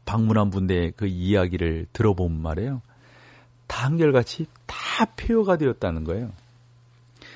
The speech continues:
그래서 그 폐허가 된 유적지를 자세히 살펴보고 그 지역에 대해 조사하는 것. 그래서 그분에게는 뭐라 그럴까요? 좀 상당히 그 유익한 그런 경험이었다, 이렇게 말을 하는데요. 또 그러한 경험은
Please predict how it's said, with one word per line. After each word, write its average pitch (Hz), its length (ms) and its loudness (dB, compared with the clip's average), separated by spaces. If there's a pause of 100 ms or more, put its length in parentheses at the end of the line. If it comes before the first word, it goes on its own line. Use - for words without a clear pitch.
(300)
그래서 156 280 2
그 160 140 4
폐허가 165 460 6
된 147 180 4
유적지를 123 500 2
자세히 113 380 0
살펴보고 113 720 -2
그 117 220 0
지역에 101 440 0
대해 101 140 0
조사하는 95 580 -4
것. 85 200 -2 (1200)
그래서 139 280 0
그분에게는 117 720 4 (1200)
뭐라 87 200 0
그럴까요? 90 300 2
좀 110 140 0
상당히 113 600 0
그 101 480 2
유익한 107 680 -2
그런 98 260 -2
경험이었다, 98 880 0 (100)
이렇게 98 280 -4
말을 87 280 -2
하는데요. 90 420 -2 (960)
또 120 140 0
그러한 156 380 4
경험은 131 500 2